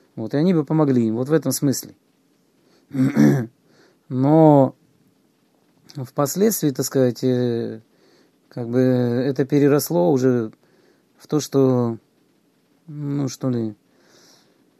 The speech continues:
переросло в то, что монастыри вообще стали как таково служить миру. Как раз Иосиф Волоцкий не стоял за то, чтобы монастыри полностью служили вообще как таковому миру. Такого не было учения Иосифа Волоцкого. Вот.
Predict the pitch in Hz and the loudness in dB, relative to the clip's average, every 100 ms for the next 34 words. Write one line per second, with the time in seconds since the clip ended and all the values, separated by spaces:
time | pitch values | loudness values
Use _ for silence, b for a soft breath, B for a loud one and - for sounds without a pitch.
0 | _ _ _ _ _ _ _ 131 135 139 | _ _ _ _ _ _ _ -2 0 0
1 | 156 135 160 - 151 147 139 135 143 143 | 0 0 -4 -2 0 2 2 2 0 -2
2 | - 151 143 139 165 - 131 120 - - | -2 -2 -2 -2 -6 -2 -2 -2 -6 -16
3 | 117 127 110 127 117 107 120 104 101 _ | -8 -6 -4 -6 -6 -6 -6 -6 -10 _
4 | _ _ _ _ _ _ b b b b | _ _ _ _ _ _ b b b b
5 | b b _ - 120 147 135 160 175 151 | b b _ -10 -2 0 2 0 0 -2
6 | 135 135 127 - 123 117 123 - 143 139 | 2 2 2 -2 -4 -2 -2 -2 -2 0
7 | 120 120 127 127 120 123 123 - 131 120 | -2 -4 -6 -6 -2 -2 -2 0 -2 2
8 | 143 123 - 120 127 113 110 110 - 120 | 2 2 -2 -8 -8 -4 -4 -6 -6 -10
9 | 104 101 104 117 113 110 110 101 98 _ | -10 -16 -10 -8 -6 -4 -6 -6 -12 _
10 | _ 107 135 131 151 139 117 110 - 123 | _ -8 -2 0 2 0 -2 -6 -8 -8
11 | 113 110 107 - 110 107 107 - - _ | -6 -8 -12 -12 -10 -10 -12 -18 -20 _
12 | _ _ _ _ b b b b b b | _ _ _ _ b b b b b b
13 | b - 117 101 | b -10 -8 -8